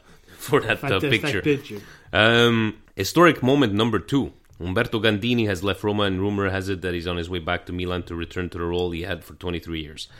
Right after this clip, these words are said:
Speaker 1: That is a director whose primary role was to maintain relations with uefa and fifa. Question. Given all of the politics that are part of running a club, logic would say this move is a no-brainer.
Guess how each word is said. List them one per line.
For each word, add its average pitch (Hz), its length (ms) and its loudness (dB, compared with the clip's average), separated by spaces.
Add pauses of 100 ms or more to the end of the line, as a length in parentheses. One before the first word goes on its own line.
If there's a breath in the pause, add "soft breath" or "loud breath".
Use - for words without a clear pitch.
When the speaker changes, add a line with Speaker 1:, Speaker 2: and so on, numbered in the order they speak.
(460 loud breath)
Speaker 1:
That 98 160 2
is 92 100 0
a 95 80 2
director 110 460 0
whose 95 180 -2
primary 117 380 2
role 110 240 2
was 95 140 -6
to 95 60 -4
maintain 90 340 -2
relations 104 420 0
with 90 140 -4
uefa 143 440 -4
and 101 160 -2
fifa. - 380 -12 (580 soft breath)
Question. 110 420 0 (720)
Given 123 200 4
all 139 140 4
of 131 60 2
the 110 80 -8
politics 123 440 -2
that 110 100 -4
are 92 40 -4
part 107 200 -2
of 90 80 -4
running 101 220 0
a 92 60 -2
club, 80 460 -6 (380)
logic 107 440 -2
would 98 120 -2
say 101 180 -2
this 90 260 -6
move 104 180 -4
is 85 120 -4
a 90 80 0
no-brainer. 143 580 0